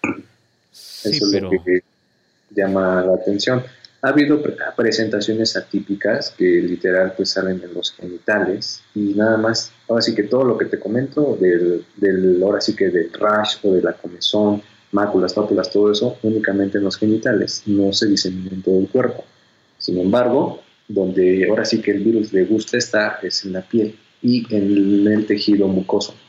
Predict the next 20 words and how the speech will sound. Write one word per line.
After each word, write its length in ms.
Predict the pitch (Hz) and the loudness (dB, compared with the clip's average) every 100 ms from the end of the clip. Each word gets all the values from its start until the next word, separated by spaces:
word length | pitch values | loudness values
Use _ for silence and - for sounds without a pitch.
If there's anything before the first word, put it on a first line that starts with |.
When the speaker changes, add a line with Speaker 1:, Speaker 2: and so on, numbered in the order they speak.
| _ | _
Speaker 2:
Mucoso 520 | 110 104 117 110 117 113 | -4 0 0 0 0 0
me, 320 | 101 98 92 - | 2 2 0 0
me 140 | 104 | 0
voy 160 | 101 104 | 4 4
a 60 | |
referir 420 | 104 104 101 101 101 | 2 0 0 0 0
como 460 | 101 95 92 - | -2 0 0 0
al, 560 | 92 90 90 87 87 87 | 0 2 2 2 2 0
a 80 | - | -4
la 120 | 90 85 | -6 -4
nariz, 560 | 87 107 104 104 - | 0 2 2 0 -2
a 60 | - | -2
la 80 | 85 | 0
boca 500 | 95 104 104 107 95 | 2 2 2 0 0
y 120 | 95 | -2
en, 120 | 92 | -2
en 140 | 92 92 | -6 -4
su 120 | 90 | 2
debido 320 | 90 90 87 | 2 4 2
caso, 420 | - 98 - 117 | 0 -2 0 -4